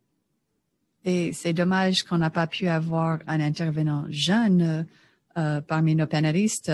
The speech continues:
parce que vraiment le rôle des jeunes est, est essentiel. Mais je vais demander au docteur Adebe de,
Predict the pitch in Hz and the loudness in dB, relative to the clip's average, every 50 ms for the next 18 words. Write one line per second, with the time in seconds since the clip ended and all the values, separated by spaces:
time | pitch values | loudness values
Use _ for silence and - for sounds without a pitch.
0 | 147 143 - 160 160 156 - - - - 170 156 160 175 175 180 185 180 165 160 | -2 -2 -2 -2 -2 -2 -2 -4 -6 -4 -4 -2 0 2 2 2 4 4 2 2
1 | 160 165 165 160 160 160 151 - 165 165 175 185 185 180 170 156 - - - - | 2 2 2 2 2 0 0 -2 -2 -2 0 2 2 2 2 2 -2 -4 -12 -16
2 | - - 147 147 - - - 165 160 - 147 143 - 156 160 160 - - 247 208 | -10 -6 -6 -6 -6 -4 -6 -4 -4 -4 -6 -4 -2 -2 -2 -2 0 0 2 2
3 | 165 160 - _ _ _ _ _ _ _ _ - 180 170 170 - - _ - 170 | 2 0 -2 _ _ _ _ _ _ _ _ -4 -2 0 -2 -2 -4 _ -8 -4
4 | 165 185 170 185 180 175 - - 175 180 170 170 170 175 151 165 160 170 165 - | -2 0 2 2 2 0 0 0 2 2 4 4 4 4 4 2 2 2 0 0
5 | - 175 165 165 165 - - 170 165 170 160 156 170 180 185 170 160 165 156 - | 2 2 2 2 2 0 0 0 2 2 2 2 4 2 2 2 2 2 2 0